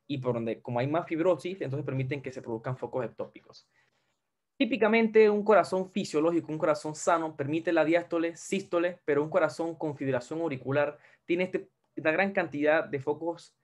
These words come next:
ectópicos que llevan a potencial de acción, que no son de la misma frecuencia que el nodo S A,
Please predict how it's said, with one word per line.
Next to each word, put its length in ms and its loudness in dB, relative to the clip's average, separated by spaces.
ectópicos 760 -4
que 240 0
llevan 300 2
a 100 -4
potencial 460 -4
de 40 0
acción, 440 -2
que 100 -2
no 180 -2
son 240 0
de 120 4
la 100 4
misma 460 0
frecuencia 640 -4
que 80 -6
el 80 -4
nodo 220 4
S 200 0
A, 160 2